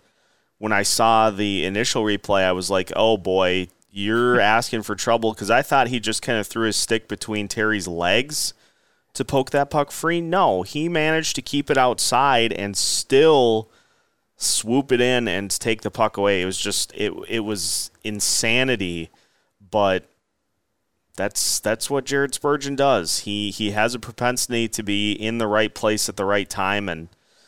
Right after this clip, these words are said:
Speaker 1: with a couple of members of the Wild decor not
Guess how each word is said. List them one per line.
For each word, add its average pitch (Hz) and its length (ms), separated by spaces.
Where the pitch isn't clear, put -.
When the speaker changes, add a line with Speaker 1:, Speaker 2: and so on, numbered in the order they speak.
Speaker 1:
with 98 420
a 90 200
couple - 380
of 98 100
members 104 440
of 95 180
the 95 80
Wild 98 380
decor 104 600
not 92 800